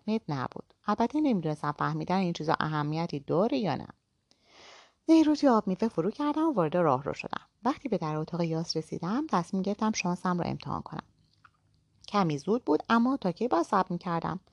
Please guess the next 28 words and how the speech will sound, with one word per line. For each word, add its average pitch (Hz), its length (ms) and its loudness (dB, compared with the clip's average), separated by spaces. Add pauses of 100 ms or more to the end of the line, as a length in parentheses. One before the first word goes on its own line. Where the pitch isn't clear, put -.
(520)
شاید 349 260 6
چیزی 247 220 0
پیدا 208 240 4
می‌کردم 185 440 -2
که 175 100 -6
مسئله 139 360 -4
رو 156 80 -2
حل 165 260 -2
کنه 214 280 0
و 214 100 2
احتیاجی 151 380 -2
به 151 120 2
ادامه 139 260 -2
این 139 160 -4
راه 165 220 -2
نباشه. - 400 -6 (480)
مثلاً 226 440 0
فایلی 196 320 0
از 175 200 2
آدرس‌ها، 165 760 0
اطلاعات 147 560 -2
طرف‌های 156 460 -2
معامله، 143 720 -2
قرارداد 135 760 -2
یا 139 100 -4
حتی 180 240 -2
شماره 139 400 0
حساب. 147 320 -14